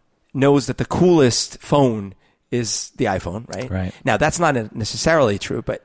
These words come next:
Speaker 1: most people think of it, uh, that way, right?
Speaker 2: Every phone is an iPh-, is an iPhone knockoff.
Speaker 1: Now,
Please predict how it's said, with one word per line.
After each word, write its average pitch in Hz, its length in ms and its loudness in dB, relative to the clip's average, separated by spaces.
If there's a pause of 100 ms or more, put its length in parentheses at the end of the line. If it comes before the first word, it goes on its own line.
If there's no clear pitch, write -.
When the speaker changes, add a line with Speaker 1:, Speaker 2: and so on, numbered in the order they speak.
(100)
Speaker 1:
most 127 240 -2
people 92 200 -8
think - 260 -12
of 85 60 -12
it, - 220 -16
uh, - 160 -12
that - 160 -12
way, - 160 -12
right? 110 160 -10
Speaker 2:
Every 190 280 4
phone 143 460 4
is 127 260 2
an 113 120 4
iPh-, 117 420 0
is 113 200 2
an 107 200 4
iPhone 110 440 0
knockoff. 95 400 -2
Speaker 1:
Now, 165 200 2